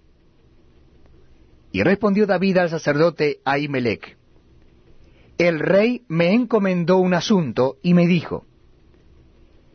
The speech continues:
'Nadie sepa cosa alguna del asunto a que te envío, y lo que te he encomendado.'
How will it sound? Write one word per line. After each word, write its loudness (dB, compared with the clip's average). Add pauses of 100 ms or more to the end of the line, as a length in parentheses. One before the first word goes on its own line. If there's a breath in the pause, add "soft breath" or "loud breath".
(160)
'Nadie 0
sepa -2
cosa -2
alguna 0
del 2
asunto 0 (120)
a -2
que -4
te -2
envío, -2 (1160)
y 0
lo 2
que -6
te 2
he 2
encomendado.' -2